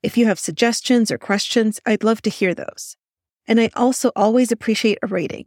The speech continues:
that will help others find this valuable content. I'm looking forward to connecting with you again next week. Please note that while I am a clinical doctor, this podcast is not a substitute for, nor should be taken as medical advice.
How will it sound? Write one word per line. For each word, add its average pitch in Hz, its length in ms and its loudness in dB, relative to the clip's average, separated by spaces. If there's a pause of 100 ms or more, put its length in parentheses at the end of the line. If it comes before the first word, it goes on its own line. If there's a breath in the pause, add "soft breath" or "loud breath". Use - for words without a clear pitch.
that - 140 -4
will 196 80 -6
help 220 260 0
others 151 320 -2
find 165 300 -6
this - 140 -12
valuable 185 400 -2
content. - 600 -12 (600)
I'm 240 140 2
looking 277 260 0
forward 254 340 2
to - 80 -12
connecting 208 460 0
with 170 160 -10
you 185 100 -2
again 196 240 -2
next 208 280 -4
week. - 300 -4 (3750)
Please 311 280 0
note - 220 -2
that - 120 -2
while 190 100 2
I 180 100 2
am 180 100 -2
a - 40 -8
clinical 180 360 -4
doctor, 226 400 0
this - 160 -2
podcast - 500 -4
is 190 120 -2
not 175 160 0
a 208 40 -2
substitute - 480 -2
for, 190 300 2
nor 196 160 0
should 214 200 0
be 220 100 0
taken - 340 -2
as - 120 -4
medical - 300 -4
advice. - 480 -6